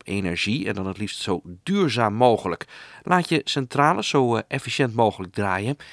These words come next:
Investeer in stroomkabels en plan vooral vooruit. Het spel is voor twee tot vier spelers en maakt deel uit van de Green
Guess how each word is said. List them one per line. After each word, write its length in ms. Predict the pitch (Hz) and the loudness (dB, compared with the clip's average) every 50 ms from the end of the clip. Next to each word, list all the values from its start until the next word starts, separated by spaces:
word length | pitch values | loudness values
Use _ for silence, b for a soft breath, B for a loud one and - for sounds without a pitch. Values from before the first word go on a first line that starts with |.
| B B B | B B B
Investeer 600 | - 143 131 131 123 - - - 208 202 202 - | -4 -4 -2 -2 -4 -4 -4 -2 -2 -2 -2 -2
in 120 | 117 104 | -4 -4
stroomkabels 880 | - - - - 175 180 185 185 170 - 147 143 139 135 123 127 - - | -6 -6 -4 -2 0 0 0 0 -2 -2 -2 2 2 2 2 2 -2 -2
en 180 | 117 113 104 - | -4 -6 -6 -6
plan 240 | _ - 139 131 123 | _ 0 2 2 2
vooral 280 | 110 117 110 107 - - | 0 2 2 2 2 0
vooruit. 480 | - - - 139 135 123 82 67 - - B B B B B B B B | -6 -6 2 4 6 6 6 2 0 -6 B B B B B B B B
Het 100 | B - | B -16
spel 260 | - - 185 185 175 | 0 4 4 6 6
is 60 | 156 | 4
voor 180 | - - 139 - | 0 -2 -4 -4
twee 300 | - - 147 160 202 208 | 0 2 4 4 4 4
tot 220 | - 147 - - - | 2 0 -2 -2 -8
vier 300 | - 87 87 107 82 80 | -14 -8 -6 -4 -4 -2
spelers 460 | - - - 110 104 104 117 143 139 - | -4 -2 0 0 2 2 2 2 0 -2
en 140 | - 113 | -4 -6
maakt 240 | 117 117 110 101 104 | -6 -6 -6 -4 0
deel 240 | 123 147 170 175 - | 0 2 2 2 2
uit 180 | 120 127 123 - | 0 0 -2 -2
van 140 | - 123 | -4 -2
de 140 | 107 104 90 98 | -2 0 -2 -2
Green 360 | - 107 131 160 156 135 113 | -2 0 2 2 2 2 -2